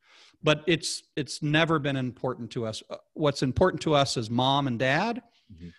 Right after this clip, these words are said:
Speaker 1: are we equipping our kids to learn,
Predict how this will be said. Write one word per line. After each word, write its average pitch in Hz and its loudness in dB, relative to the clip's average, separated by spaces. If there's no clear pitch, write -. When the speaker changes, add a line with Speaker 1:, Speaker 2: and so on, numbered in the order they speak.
Speaker 1:
are 131 4
we 127 4
equipping 196 0
our 180 0
kids 160 -4
to 131 -10
learn, 117 -2